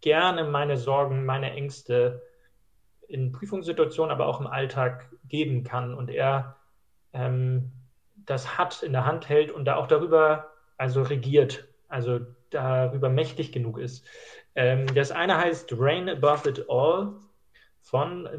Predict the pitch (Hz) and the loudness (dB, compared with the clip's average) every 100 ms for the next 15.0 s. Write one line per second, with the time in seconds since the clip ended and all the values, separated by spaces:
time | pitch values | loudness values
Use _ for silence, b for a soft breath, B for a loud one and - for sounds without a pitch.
0 | 113 127 139 143 143 - - - 135 165 | -6 -4 -2 -4 -6 -16 -16 -6 0 2
1 | 117 110 - - _ _ _ - 117 135 | 2 0 -10 -20 _ _ _ -8 -8 -8
2 | - 117 120 180 202 - _ _ - 165 | -6 0 0 0 -8 -14 _ _ -6 -4
3 | 185 - 160 156 151 156 156 160 143 139 | -2 -2 0 0 -2 -4 -4 0 2 0
4 | 147 143 117 127 160 - 135 156 143 120 | -4 -2 0 0 0 0 0 0 0 -2
5 | 147 143 123 127 127 - 131 143 151 - | -2 -2 0 0 -2 -4 0 0 0 -4
6 | - B B B B B - 139 139 165 | -20 B B B B B 0 2 2 0
7 | 180 175 165 - 143 143 135 139 127 - | 2 2 2 2 0 -2 -6 -8 -10 -16
8 | _ _ _ _ _ _ - 120 135 127 | _ _ _ _ _ _ -10 -4 -2 -2
9 | - 151 160 - 143 139 - 147 135 - | 0 0 0 -4 -4 -2 0 0 0 -4
10 | - - - _ _ 123 120 110 202 202 | -10 -20 -20 _ _ -2 -2 -4 -4 -4
11 | 147 147 117 160 131 - - _ _ _ | 0 0 0 -2 -4 -8 -18 _ _ _
12 | _ B B B - 127 117 117 113 127 | _ B B B -6 -4 -2 -2 0 2
13 | 139 147 143 135 131 - - _ _ _ | 2 2 2 2 0 -6 -18 _ _ _
14 | _ _ _ _ _ - 139 131 139 - | _ _ _ _ _ -6 0 2 0 -4